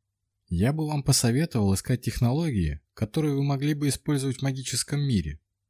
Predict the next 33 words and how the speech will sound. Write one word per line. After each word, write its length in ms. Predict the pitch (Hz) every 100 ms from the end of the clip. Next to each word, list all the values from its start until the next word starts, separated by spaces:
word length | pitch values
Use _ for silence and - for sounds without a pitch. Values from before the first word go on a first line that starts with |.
| _ -
Ну, 120 | 98
какие-нибудь 540 | - 143 160 151 143
механизмы, 760 | 139 127 127 151 175 127 85 67 -
до 120 | 185
которых 400 | - 131 151 135
там 160 | 139 139
еще 220 | 127 139
не 100 | 135
додумались», 680 | 143 147 104 73 67 71 - _ _ _
предложил 500 | 92 87 92 87 135
он 160 | 131 107
Вовке. 440 | 107 82 - 67 _ _ _ _ _ _ -
Такие 400 | 85 - 139 143
мысли 340 | 139 147 127
и 80 | 117
мне 180 | 123 131
приходили 540 | - 82 87 85 85
в 100 | 80
голову. 460 | 92 80 78 76 - _ _ _ _ _ _ _ _
Вот 180 | 95 -
только 260 | 117 -
что 240 | 110 - 123
из 140 | 113
технологий 560 | - - 104 113 113 101
нашего 380 | 107 104 98 98
мира 280 | 110 107
можно 340 | 92 104 101 98
применить 520 | - 92 92 101 101
в 80 | -
том, 320 | - 143 143 _ _ _ -
мне 220 | 95 147
было 220 | 139 135
непонятно. 760 | 127 120 127 123 92 - 73